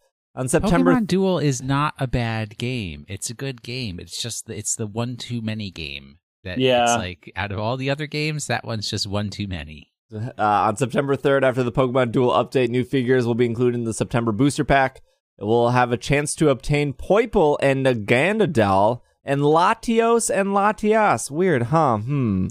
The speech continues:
Speaker 2: I'm back in.
Speaker 3: Hmm.
Speaker 2: I'm back in. I'm getting my <laughs> Poipole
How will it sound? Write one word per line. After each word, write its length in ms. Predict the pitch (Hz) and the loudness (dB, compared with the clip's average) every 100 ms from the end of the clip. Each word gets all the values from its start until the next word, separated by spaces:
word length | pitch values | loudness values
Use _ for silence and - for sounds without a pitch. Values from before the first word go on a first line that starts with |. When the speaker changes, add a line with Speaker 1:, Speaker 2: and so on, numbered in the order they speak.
| - | -4
Speaker 2:
I'm 140 | 92 | -2
back 240 | 117 160 160 | 2 2 4
in. 420 | 147 120 107 92 | 2 2 0 -4
Speaker 3:
Hmm. 80 | 85 | -6
Speaker 2:
I'm 160 | 92 | -4
back 300 | 90 104 - | -2 -2 -2
in. 120 | 104 92 | -4 -2
I'm 120 | 92 | -2
getting 260 | 98 92 | -4 -4
my 120 | 95 80 | -6 -6
<laughs> 60 | |
Poipole 720 | - 151 123 - 180 139 185 | -4 0 0 0 0 0 0